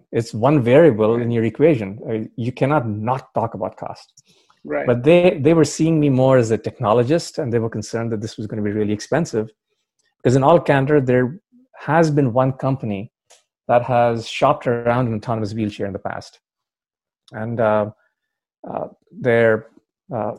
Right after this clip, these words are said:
Speaker 1: entry point was just too high. The capex needed just to deploy one wheelchair was just too high, and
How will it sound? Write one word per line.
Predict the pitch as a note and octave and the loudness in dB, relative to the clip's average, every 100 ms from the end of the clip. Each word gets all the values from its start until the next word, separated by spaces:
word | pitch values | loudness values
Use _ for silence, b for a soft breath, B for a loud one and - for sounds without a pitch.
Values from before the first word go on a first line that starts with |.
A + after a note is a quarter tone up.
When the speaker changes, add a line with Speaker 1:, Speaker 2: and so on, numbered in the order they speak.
| _ | _
Speaker 1:
entry | D3 D3 D#3 | 0 2 0
point | - A2+ G#2 | -2 -4 -4
was | A#2 | -6
just | G#2+ C#3 - | -6 -6 -4
too | C#3+ | -4
high. | - B2 F#2+ | -2 -4 -4
The | F#2 | -6
capex | - C#3+ C#3+ C3 - | -2 -2 0 -2 -2
needed | C3 A#2 G#2 | -6 -4 -6
just | G#2 A#2 - | -6 -10 -8
to | A#2 A2 - | -10 -10 -10
deploy | A2+ - A#2 | -10 -2 -2
one | G#2+ A2 C#3 | 0 0 0
wheelchair | A#2+ B2 A2+ G2+ | -2 -4 -4 -8
was | G2 G#2 | -8 -10
just | B2 - | -12 -12
too | D3 | -10
high, | - A2+ G2 - _ _ _ _ _ _ - | -6 -4 -6 -8 _ _ _ _ _ _ -8
and | G#2 G2+ | -6 -6